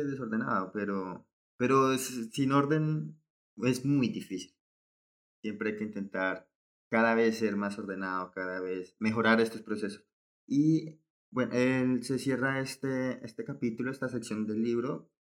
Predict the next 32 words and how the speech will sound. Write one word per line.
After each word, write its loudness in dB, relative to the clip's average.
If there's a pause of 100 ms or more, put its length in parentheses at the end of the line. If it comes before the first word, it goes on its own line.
(120)
con 0
la 4
frase 2
de: 2
"Ser 2
arquitecto 0
es -2
ser 4
alguien 2 (140)
capaz 2
de -2
convertir -2
una -2
casa 4
en -2
un -2
sueño", -2 (200)
como -2
les -4
había -4
comentado -4
al -4
principio, -4 (560)
de 0
poner 4
los 4
materiales 2
necesarios 0
para 2
levantar 2
un 0
edificio -2